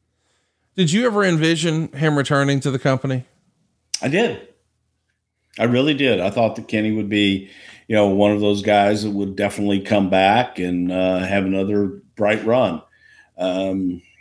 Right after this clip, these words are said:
Speaker 2: and I mean, maybe, you know, maybe I'm looking at it through rose-colored glasses 'cause I genuinely like Ken Shamrock a lot. Um, I,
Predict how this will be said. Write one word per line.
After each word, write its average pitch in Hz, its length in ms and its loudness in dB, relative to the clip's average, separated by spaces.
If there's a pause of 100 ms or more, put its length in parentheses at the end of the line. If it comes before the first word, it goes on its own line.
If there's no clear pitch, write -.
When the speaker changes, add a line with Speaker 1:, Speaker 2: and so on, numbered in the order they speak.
(260)
Speaker 2:
and 127 120 0
I 123 160 -4
mean, 156 200 0
maybe, 196 580 -4 (1600)
you 117 80 -2
know, 113 60 2
maybe 147 260 2
I'm 160 160 0
looking 156 260 0
at 151 160 2
it 151 120 -2
through 131 140 -4
rose-colored 127 840 -2
glasses 127 440 -2
'cause - 160 -8
I 110 300 -4 (100)
genuinely 117 720 0
like 104 340 -2
Ken 123 220 -2
Shamrock 135 500 0
a 90 60 -8
lot. 110 400 0 (720)
Um, 95 880 0 (840)
I, - 340 -16